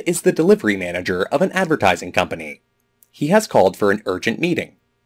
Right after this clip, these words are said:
His team failed to deliver a product on time. Team leaders from respective departments have gathered for the meeting. "Hi all. I have called this meeting to know why we have failed to deliver on time."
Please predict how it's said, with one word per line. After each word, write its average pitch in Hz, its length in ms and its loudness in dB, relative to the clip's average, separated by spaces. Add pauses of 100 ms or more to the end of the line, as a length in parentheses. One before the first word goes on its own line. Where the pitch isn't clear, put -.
(220)
His 196 220 2
team 214 220 4
failed 117 340 2
to 135 80 -6
deliver 95 400 2
a 165 100 0
product 101 400 2
on 156 180 -2
time. 143 340 -4 (760)
Team 147 240 2
leaders 143 420 0
from 113 200 0
respective 98 460 0
departments 131 640 -2 (140)
have 160 180 0
gathered 202 360 2
for 156 140 2
the 160 100 2
meeting. 101 360 -4 (2500)
"Hi 202 200 8
all. 95 340 4 (420)
I 127 80 4
have 160 160 6
called 170 260 4
this 214 180 0
meeting 92 300 -2
to - 100 -6
know 101 140 6
why 95 160 6
we 113 120 2
have 135 180 2
failed 87 240 0
to - 80 -12
deliver 110 380 2
on 131 120 0
time." 87 360 -6